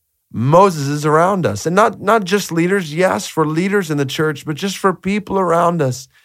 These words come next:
God, give us sensitivity to people around us right now, in our families, in our churches, followers of Christ around us who need us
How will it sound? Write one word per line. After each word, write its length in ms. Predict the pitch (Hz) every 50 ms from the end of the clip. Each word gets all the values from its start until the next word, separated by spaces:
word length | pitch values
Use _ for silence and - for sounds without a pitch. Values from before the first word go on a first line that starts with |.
| _ _ _ _
God, 360 | 165 175 175 165 151 135 131
give 240 | - 196 202 202 202
us 160 | 208 190 -
sensitivity 1040 | - - - - 185 185 185 170 175 170 170 - 170 160 143 143 123 127 113 101 - - - - - _
to 100 | - 156
people 560 | 127 - _ - 185 190 196 196 185 - - -
around 560 | 147 147 143 135 139 139 139 151 156 160 151
us 240 | 127 120 117 - -
right 260 | 147 151 165 165 160
now, 500 | 156 151 147 147 143 127 113 107 104 - _ _ _ _
in 80 | 127 143
our 120 | 151 156
families, 920 | 143 - - - 160 160 170 175 185 196 208 208 214 208 190 - - - _ _ _ _ _ _ _ _ _ _ -
in 100 | 139 139
our 160 | 139 139 135
churches, 880 | 131 - - - 165 175 175 175 - - 202 202 202 190 190 - - _ _ _ _ _ _ _ _ _ _
followers 560 | _ - - 175 160 175 190 202 202 208 190
of 120 | 190 185 -
Christ 340 | - 175 160 165 165 165 -
around 240 | 147 151 151 147
us 140 | 147 139 -
who 120 | - 160 156
need 600 | 151 151 151 151 156 175 185 196 202 202 196 -
us 500 | - 123 123 113 107 104 101 - -